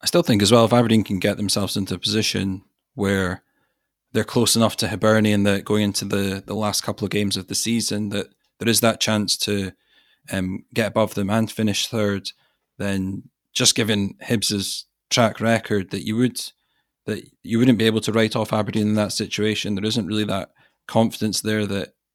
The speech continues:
if Hibernian are put under a great deal of pressure, that they will be able to see it through. So that's something that Aberdeen have to cling on to, even if they're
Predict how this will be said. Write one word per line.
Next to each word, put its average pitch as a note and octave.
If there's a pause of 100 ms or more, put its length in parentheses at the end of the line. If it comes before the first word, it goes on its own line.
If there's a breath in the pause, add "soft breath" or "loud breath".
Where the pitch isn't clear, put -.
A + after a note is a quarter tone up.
(160)
if A#2
Hibernian A2
are G2+
put G2+
under G2+
a G2
great A2+
deal F#2+
of G2+
pressure, G2
that G2+
they G2+
will A2
be G2
able B2+
to -
see G#2+
it -
through. A#2
So G#2+
that's B2
something A#2
that G#2+
Aberdeen A2
have A2+
to -
cling G#2+
on A#2
to, A#2
even B2+
if A2
they're G#2